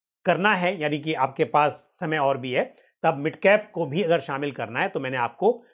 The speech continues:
मिड कैप के लिए भी दो चॉइसेस बताई हैं, उन स्कीम्स को आप अपने पोर्टफोलियो में शामिल कर सकते हैं।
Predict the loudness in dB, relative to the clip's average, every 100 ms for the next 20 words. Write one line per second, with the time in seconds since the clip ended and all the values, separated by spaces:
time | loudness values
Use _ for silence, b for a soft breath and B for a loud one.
0 | b -4 -2 4 4 4 -2 -4 -8 -10
1 | -8 -6 -4 -4 -2 -2 -2 -8 _ _
2 | -10 -2 0 0 -4 -6 b b 0 0
3 | 0 _ -10 -2 2 4 2 -4 -6 -6
4 | _ -2 2 2 0 -8 -8 -10 -8 -10
5 | -8 -10 -8 -4 -4 -4 b b 0 2
6 | 4 0 -4 -14 -16